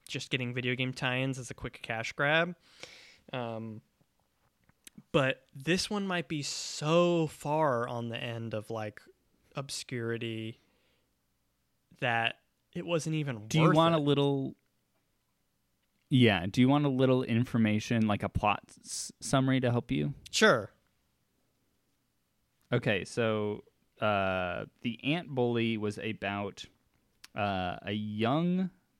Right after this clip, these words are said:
Speaker 2: boy. So the, these
Speaker 1: I like
Speaker 2: ants
Speaker 1: it
Speaker 2: were
Speaker 1: so
Speaker 2: tired
Speaker 1: far.
Speaker 2: of this young boy attacking their colony. He was very, very destructive, very, um,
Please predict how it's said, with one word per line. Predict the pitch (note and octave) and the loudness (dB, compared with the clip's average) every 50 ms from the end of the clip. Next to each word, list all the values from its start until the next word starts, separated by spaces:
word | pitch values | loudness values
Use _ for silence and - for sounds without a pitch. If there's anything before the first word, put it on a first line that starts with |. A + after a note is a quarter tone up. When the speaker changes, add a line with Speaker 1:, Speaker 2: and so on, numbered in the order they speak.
| _ _ _ | _ _ _
Speaker 2:
boy. | C3 A#2+ A#2+ A#2+ G#2+ G2 D#2 B1+ A#1+ - - - C3+ - _ _ _ _ _ | 0 2 2 2 2 0 -2 -4 -6 -8 -10 -10 -12 -14 _ _ _ _ _
So | - - - B2+ | -6 -2 0 0
the, | A#2 A#2 B2 A#2+ B2 G#2+ | 2 2 2 2 2 0
these | A#2+ A#2 | 2 4
Speaker 1:
I | C#3+ C3 B2 | 4 4 6
like | A#2 A#2 A#2+ A#2+ A#2+ B2 | 4 4 6 6 6 6
Speaker 2:
ants | B2+ C3 C#3+ | 4 4 4
Speaker 1:
it | C3 C#3+ F#3 | 4 4 4
Speaker 2:
were | A#2+ G#2+ | 2 2
Speaker 1:
so | - C3+ B2+ B2 | 2 4 2 4
Speaker 2:
tired | A#2+ B2+ C3+ C3+ | 4 4 4 6
Speaker 1:
far. | B2 A#2+ B2 B2 B2 B2 C3 D#3 | 6 6 6 6 6 6 4 4
Speaker 2:
of | |
this | E3 F#3+ G3 - - | 2 -2 -6 -4 -2
young | A#2 A2 A#2+ B2 A#2+ G#2+ | -2 0 2 2 2 0
boy | G#2+ G#2+ G2+ G2+ G2+ G2+ G2+ G2+ G#2 - _ _ _ _ _ - | 0 0 0 0 0 2 0 0 -2 -4 _ _ _ _ _ -2
attacking | A#2 - - - - A2+ A2+ A#2+ B2+ - - D3 D3 | -2 -2 -2 -2 2 4 4 4 2 0 -2 0 0
their | C#3+ C#3 C#3 B2+ | 2 0 0 -4
colony. | - - - A2 A2 A2 G#2 F#2 F2+ F2 F2 F#2+ G2+ A#2+ A#2 - _ _ _ _ _ _ _ _ _ _ _ _ | -4 -4 -2 0 0 0 0 -2 -2 -4 -4 -6 -6 -8 -10 -12 _ _ _ _ _ _ _ _ _ _ _ _
He | - A2 | -6 -4
was | G2+ F#2 F2+ | -4 -4 -2
very, | F#2 G#2+ A2+ A#2+ A#2+ | 2 4 4 4 4
very | A#2+ B2+ B2+ B2 | 4 4 2 2
destructive, | A2+ - A#2 - - - - A#2 G#2 F#2+ - _ - A2+ G#2 G2+ G2 F#2+ | 0 0 -4 -4 -4 -4 0 0 0 0 0 _ -2 0 0 0 0 -4
very, | - - - - D#2 F2+ G2+ A2+ A2+ G#2 G#2 G#2 G2 - - - | -8 -12 -12 -12 -12 -10 -4 -2 0 2 2 0 0 -4 -8 -12
um, | - G2 G2+ F#2+ F#2 F#2 - | -8 -6 -6 -4 -4 -6 -8